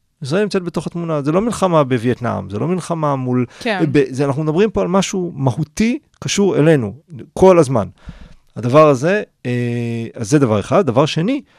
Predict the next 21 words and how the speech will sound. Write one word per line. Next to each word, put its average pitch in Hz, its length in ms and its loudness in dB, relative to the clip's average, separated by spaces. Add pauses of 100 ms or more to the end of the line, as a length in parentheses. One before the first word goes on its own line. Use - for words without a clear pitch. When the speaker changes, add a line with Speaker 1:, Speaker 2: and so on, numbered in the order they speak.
(180)
Speaker 1:
שהמפלגות 120 840 -2
בארצות 147 300 0
הברית 110 280 0
הופכות - 680 0
להיות 120 240 0
מפולגות 123 720 0 (200)
על 151 100 0 (120)
כל 202 300 2 (180)
דבר 143 400 2
שאתם 131 220 -10
יכולים 131 340 -2
לשער. 127 520 0
כלומר, 104 320 -8
זה, 113 220 -6 (400)
זה 123 140 -2
בנושא 113 460 -4
כמובן 101 300 -8
של 98 120 -8
הפלות 107 440 4
ונישואים 101 340 -6
חד-מיניים, 120 580 -2